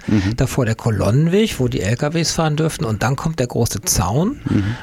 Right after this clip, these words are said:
Speaker 2: Und das ist super sichtbar. Das ist ein riesen, äh, Landmark, würde man heute so sagen.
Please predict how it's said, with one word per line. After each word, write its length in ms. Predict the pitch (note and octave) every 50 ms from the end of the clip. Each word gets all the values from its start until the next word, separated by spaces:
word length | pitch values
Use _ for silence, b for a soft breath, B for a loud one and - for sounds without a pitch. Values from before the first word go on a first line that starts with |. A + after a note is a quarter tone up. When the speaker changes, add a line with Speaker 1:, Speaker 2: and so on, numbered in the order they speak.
| B B -
Speaker 2:
Und 280 | - B2+ A#2+ - - B2+
das 140 | A#2+ -
ist 220 | C3+ C#3 - - -
super 340 | - E3+ - - F#3 E3 B2+
sichtbar. 380 | A#2 E3+ F3 - - - G2+
Das 100 | A2+ -
ist 60 | A#2
ein 100 | B2 A#2+
riesen, 560 | B2+ A#2 B2+ D#3+ F3+ F3+ - F#3 F3 F3 E3+ -
äh, 380 | - C#3 C#3 C#3+ C#3 C3+ C3 B B B B B
Landmark, 760 | - A#2+ A2+ A2 A2+ C#3 D#3+ D#3+ C#3+ A#2 G2+ F#2 G2 G#2+ - -
würde 180 | G2 F#2 G2
man 200 | F#2 F#2 F#2+ G2
heute 260 | G2 F#2 F2 - -
so 60 | G2+ F#2+
sagen. 420 | F#2+ F#2 F#2+ G2 G#2+ C3+ D#3+ D#3+